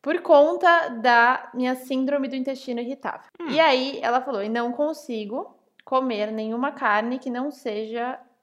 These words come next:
Speaker 1: é, frutos do mar ou peixe." <laughs> Aí, a, essa frase seguinte, eu preciso falar como tá escrito, porque é absolutamente maravilhoso. "Então, eu não consigo comer nenhum tipo de carne que não seja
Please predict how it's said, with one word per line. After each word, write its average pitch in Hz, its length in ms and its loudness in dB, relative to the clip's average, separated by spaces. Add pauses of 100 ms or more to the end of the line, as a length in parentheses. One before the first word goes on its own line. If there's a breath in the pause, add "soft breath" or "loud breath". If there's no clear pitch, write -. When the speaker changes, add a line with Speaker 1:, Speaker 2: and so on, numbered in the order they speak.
(400)
Speaker 1:
é, 208 580 -2
frutos 240 300 -10
do 226 120 -8
mar 196 260 -8 (180)
ou 202 120 -6
peixe." - 440 -16 (800 soft breath)
<laughs> - 0 -
Aí, 254 420 2
a, 233 200 0
essa 240 180 -4
frase 240 300 2
seguinte, 233 360 -8
eu 220 60 -10
preciso 240 260 -12
falar 214 240 -6
como 285 300 -6
tá 285 120 -4
escrito, 220 380 -10
porque - 260 -14
é - 80 -4
absolutamente 226 580 -4
maravilhoso. 208 760 -6 (340 soft breath)
"Então, 427 200 2
eu 381 60 -2
não 381 140 0
consigo 349 340 -4
comer 262 260 -2
nenhum 220 260 -6
tipo 254 180 -12
de 269 100 -10
carne 240 300 -2
que - 80 -20
não 226 100 -8
seja 196 400 -12